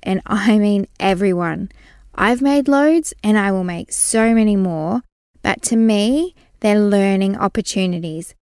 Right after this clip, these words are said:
Learn from them, change, and grow. If you're not making some mistakes, it probably means you're not trying hard enough. A quote from Evan Davis there.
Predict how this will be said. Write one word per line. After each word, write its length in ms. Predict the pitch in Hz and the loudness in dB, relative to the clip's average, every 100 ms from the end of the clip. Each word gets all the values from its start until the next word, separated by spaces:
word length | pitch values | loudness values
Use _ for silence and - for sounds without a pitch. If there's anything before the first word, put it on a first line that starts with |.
| _ _ | _ _
Learn 420 | - 202 202 220 240 | -4 0 4 4 2
from 300 | 262 269 285 | 2 2 2
them, 260 | 302 320 - _ | 2 0 -4 _
change, 680 | - 208 190 190 190 190 - - | -4 -2 -2 -2 -2 -4 -10 -8
and 260 | 175 175 | -6 -4
grow. 480 | 160 170 180 139 - - - _ _ _ _ _ _ _ | -6 -6 -2 -2 -4 -8 -12 _ _ _ _ _ _ _
If 200 | - 190 | -8 -4
you're 200 | 208 208 | 0 2
not 160 | 247 269 | 2 0
making 400 | 240 233 240 240 | 0 0 0 0
some 160 | - 254 | 0 0
mistakes, 640 | 254 - 208 254 - - - _ _ - | -2 -2 -2 -2 -6 -16 -18 _ _ -2
it 200 | 208 - | -2 -2
probably 540 | - 240 269 294 302 | -2 2 4 4 2
means 420 | 269 220 214 208 - | 2 0 0 -2 -6
you're 260 | 190 196 185 | -4 -2 -2
not 240 | 180 - | -4 -6
trying 420 | - 185 180 180 | -6 -2 -2 -2
hard 300 | 175 165 156 | -4 -6 -6
enough. 480 | 165 156 95 - - _ _ _ _ _ - | -4 -6 -8 -12 -20 _ _ _ _ _ -2
A 120 | 214 | -2
quote 360 | - 226 196 - | 0 0 0 0
from 160 | 214 202 | -2 2
Evan 340 | 233 208 196 | 2 2 2
Davis 440 | 190 170 170 180 - | 0 0 0 -2 -4
there. 440 | 165 151 226 320 | -4 0 0 0